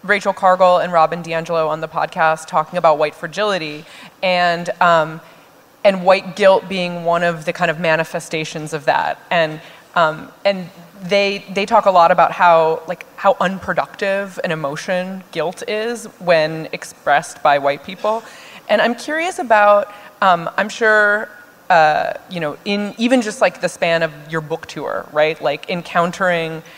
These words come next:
almost like a repeating script that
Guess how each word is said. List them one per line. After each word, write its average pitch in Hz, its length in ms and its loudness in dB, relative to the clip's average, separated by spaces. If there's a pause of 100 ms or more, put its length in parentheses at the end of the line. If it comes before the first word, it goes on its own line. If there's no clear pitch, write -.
(160)
almost 208 260 0
like 190 100 -2
a 185 80 6
repeating 165 460 -8
script - 520 -6 (320)
that 160 260 4